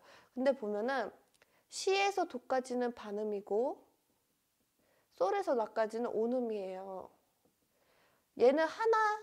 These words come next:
하나 올라갔고 얘는 두 개 올라갔어요. 그러면 얘가 더 간격이 크겠죠?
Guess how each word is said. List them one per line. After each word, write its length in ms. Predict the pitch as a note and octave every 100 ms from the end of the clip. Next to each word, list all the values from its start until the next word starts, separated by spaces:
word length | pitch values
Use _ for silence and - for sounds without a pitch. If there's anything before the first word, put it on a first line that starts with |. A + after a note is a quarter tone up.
| G#4+
하나 380 | - G#4 G#4+ G#4+
올라갔고 420 | F4 D4 B3+ B3+
얘는 240 | A#3 B3+ B3+
두 140 | A#3+
개 80 | C4+
올라갔어요. 560 | C4+ A3 F3+ - F3 E3
그러면 320 | C4 C#4 G#3+
얘가 260 | A3+ C4 C#4+
더 120 | B3+
간격이 400 | A#3 G#3+ A3 G#3
크겠죠? 600 | C4+ D#4+ A#3+ - B3+